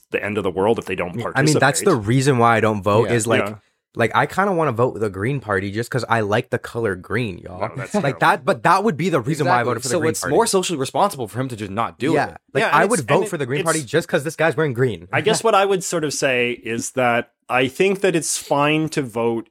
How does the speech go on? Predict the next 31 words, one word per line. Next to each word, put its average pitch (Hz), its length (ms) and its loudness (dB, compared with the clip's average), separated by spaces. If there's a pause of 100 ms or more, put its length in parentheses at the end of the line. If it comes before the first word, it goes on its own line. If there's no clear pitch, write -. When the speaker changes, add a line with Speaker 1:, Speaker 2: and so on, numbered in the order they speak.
Speaker 1:
if 117 220 -6
you 113 80 -8
don't 117 200 -4
feel 113 220 -4
sufficiently 113 500 -6
informed. 104 640 -6
Speaker 2:
Yeah, 123 160 4
that's - 40 -4
Speaker 1:
Cast 117 280 0
an 139 40 2
Speaker 2:
the 139 40 2
Speaker 1:
informed 127 220 -2
Speaker 2:
reason, 113 120 0
Speaker 1:
ballot. 110 180 4
Speaker 2:
yeah. - 40 -12
Speaker 1:
But 202 220 2
at 156 80 -4
the 165 80 -2
same 170 240 2
time, 139 300 2 (260)
I 139 80 0
also 156 240 4
think 147 260 0
that 127 160 -2
we 120 140 -6
should 127 240 -2
aspire 151 440 2
to 143 120 -8
become 131 520 -2
more 95 220 -8
informed, 78 480 -16